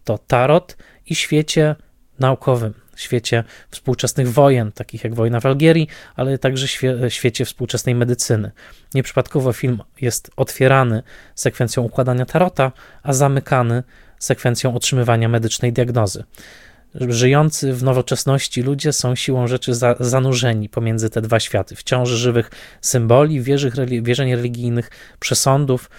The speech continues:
e, magii, a z drugiej strony twardej wiedzy medycznej, która rości sobie prawo do jedynie słusznego wyjaśnienia rzeczywistości, ale jakże często bywa zawodna. A zatem jest to także film o tym, o zawieszeniu pomiędzy tym, co bardzo nowoczesne, mm,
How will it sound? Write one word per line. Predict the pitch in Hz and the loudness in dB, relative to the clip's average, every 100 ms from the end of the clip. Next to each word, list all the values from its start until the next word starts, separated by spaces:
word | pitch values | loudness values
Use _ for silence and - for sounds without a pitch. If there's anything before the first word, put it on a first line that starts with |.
| - _ _ - | -20 _ _ -4
e, | 107 104 | -2 0
magii, | 113 131 143 175 226 170 | 2 2 2 -2 -2 -2
a | |
z | 127 | -4
drugiej | 156 156 143 | -2 -2 -2
strony | - 139 139 135 | 0 0 2 0
twardej | - 143 131 127 120 | -2 0 0 0 0
wiedzy | 123 113 | 0 0
medycznej, | 120 117 123 - 135 | 0 0 -2 -2 -4
która | - 120 120 - - - | 0 0 0 -4 -20 -6
rości | 113 127 - | 0 0 -2
sobie | - 117 110 | -4 -2 2
prawo | 123 127 | 2 2
do | 120 | 0
jedynie | 117 120 123 113 | 0 2 0 -2
słusznego | 117 - 123 117 117 - - - - | -4 -4 -2 -2 -4 -8 -20 -20 -10
wyjaśnienia | 117 120 110 123 117 110 | -2 0 0 -2 -2 -2
rzeczywistości, | 110 113 107 - 143 - | -4 -6 -4 -2 0 2
ale | 139 131 | 2 4
jakże | 139 135 - | 2 2 0
często | 135 131 - 120 | 0 0 -2 -2
bywa | 123 113 117 - - _ - 117 | 0 0 0 -4 -20 _ -16 -6
zawodna. | 120 131 131 117 104 92 _ - - - - - - | 0 4 4 2 0 -10 _ -20 -20 -20 -20 -20 -4
A | 139 | 2
zatem | 156 190 | 2 2
jest | 180 - | -2 -2
to | |
także | 160 147 156 | -2 0 0
film | - 151 | -2 0
o | 147 | 0
tym, | - 104 | -2 -6
o | 113 | -4
zawieszeniu | 127 120 - 139 135 | -2 -2 -2 0 -2
pomiędzy | - 127 123 120 | -2 -2 -2 -2
tym, | 135 | -4
co | - 123 | -2 0
bardzo | 127 127 | 0 0
nowoczesne, | 123 117 - 139 - 226 226 - - - _ _ 135 | -2 -2 -2 -2 0 -2 -2 -14 -20 -20 _ _ -4
mm, | 123 117 | -2 -4